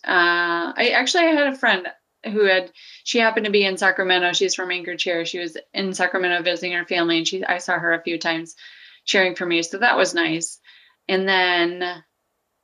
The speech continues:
um, yeah, that's as far as the people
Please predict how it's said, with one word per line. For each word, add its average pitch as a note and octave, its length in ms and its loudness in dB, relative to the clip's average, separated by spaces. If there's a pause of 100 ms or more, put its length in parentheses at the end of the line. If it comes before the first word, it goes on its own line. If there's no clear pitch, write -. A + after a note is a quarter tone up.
(160)
um, E3 760 -2 (560)
yeah, G#3+ 240 4
that's G#3 280 0
as - 220 -6
far G3+ 200 2
as G3+ 160 0
the G3 100 -4
people - 400 -4